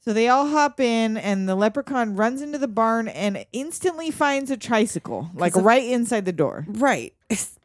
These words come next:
Speaker 2: Of
Speaker 1: Because
Speaker 2: course.
Speaker 1: the O'Grady's clearly did not have any children present. I don't know why there
Speaker 2: I
Speaker 1: was a tricycle
Speaker 2: A
Speaker 1: right inside
Speaker 2: perfectly
Speaker 1: their door.
Speaker 2: good, shiny, not rusty at all
Speaker 1: Nope.
Speaker 2: trikey.
Speaker 1: This been sitting there for ten years, fresh and new.
Speaker 2: Yep.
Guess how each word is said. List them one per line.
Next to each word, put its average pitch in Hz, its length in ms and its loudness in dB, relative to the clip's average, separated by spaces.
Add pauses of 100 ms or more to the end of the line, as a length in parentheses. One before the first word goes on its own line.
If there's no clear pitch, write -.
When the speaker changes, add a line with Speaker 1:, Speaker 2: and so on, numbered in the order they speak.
(180)
Speaker 2:
Of - 60 -14
Speaker 1:
Because 208 140 2
Speaker 2:
course. 247 160 4
Speaker 1:
the 240 180 2
O'Grady's 254 560 2
clearly 262 640 -4
did 202 260 -4
not 226 260 0
have 226 260 0
any 190 180 0
children 160 600 -2
present. 156 440 -2
I 127 80 -2
don't 185 220 0
know 185 100 0
why 180 260 2
there 208 120 0
Speaker 2:
I 196 80 0
Speaker 1:
was 190 100 -2
a 175 80 -4
tricycle 175 640 -4
Speaker 2:
A 135 60 -2
Speaker 1:
right 151 220 0
inside 185 200 2
Speaker 2:
perfectly 160 180 -2
Speaker 1:
their - 140 -2
door. 240 300 2
Speaker 2:
good, 175 100 -4
shiny, 214 560 -2
not 185 360 -2
rusty 196 480 -2
at 190 60 -2
all 165 220 2
Speaker 1:
Nope. 196 160 6
Speaker 2:
trikey. 135 420 -4
Speaker 1:
This 202 240 2
been 214 180 -2
sitting 202 260 -4
there 214 160 0
for 208 100 -4
ten 208 280 -2
years, 208 280 -2
fresh 214 280 -2
and 240 140 -6
new. 165 200 0
Speaker 2:
Yep. 220 340 4